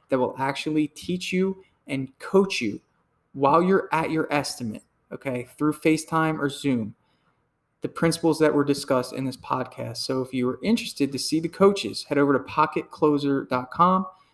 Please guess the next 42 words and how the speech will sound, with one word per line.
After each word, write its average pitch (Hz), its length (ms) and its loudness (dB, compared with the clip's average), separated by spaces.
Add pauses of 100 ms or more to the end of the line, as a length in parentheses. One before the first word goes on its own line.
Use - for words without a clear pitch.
(140)
Um, 123 300 -4
and 127 80 -4
if 135 100 -10
you 127 80 -4
want, 147 180 2
you 147 60 -6
can 139 80 -8
just 131 180 -6
pick 147 160 0
a 139 60 -6
coach. 190 460 0
The - 80 -8
first 151 320 0
estimate 135 340 -2
is - 120 -8
free. 196 480 0 (300)
So 123 280 -2
highly 151 380 2
suggest 139 420 -2
you 127 40 -10
check 127 240 -8
that 120 120 0
out. 117 320 -2
It's - 140 -12
a 135 40 -10
fun 160 400 2
thing. 147 420 2 (260)
It's - 200 -6
new, 147 540 6 (200)
and 120 400 -4
all 139 140 4
the 147 60 4
coaches 143 320 0
are 135 40 -2
super 139 320 -2
excited. 127 520 2 (100)
You 131 120 -6
know, 117 260 -6
it's - 80 -20
just - 180 -10
a 131 40 -4
really 131 500 2